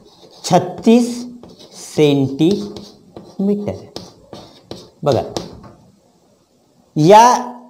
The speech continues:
सूत्राचा वापर करून आपण चौरसाची आकृती न काढता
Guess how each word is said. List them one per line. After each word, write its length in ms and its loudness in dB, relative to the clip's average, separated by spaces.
सूत्राचा 520 2
वापर 260 4
करून 160 2
आपण 240 2
चौरसाची 1080 0
आकृती 520 4
न 180 6
काढता 560 2